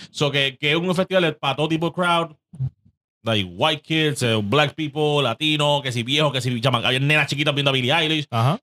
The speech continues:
Speaker 1: Great. Day in Vegas se ha vuelto más como el hip hop R and B shit, pero hay tanto R and B que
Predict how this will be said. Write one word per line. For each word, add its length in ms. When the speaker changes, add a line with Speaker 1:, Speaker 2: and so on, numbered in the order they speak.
Speaker 1:
Great. 200
Day 280
in 100
Vegas 400
se 100
ha 40
vuelto 420
más 140
como 200
el 100
hip 160
hop 200
R 200
and 80
B 140
shit, 200
pero 260
hay 140
tanto 460
R 180
and 120
B 180
que 300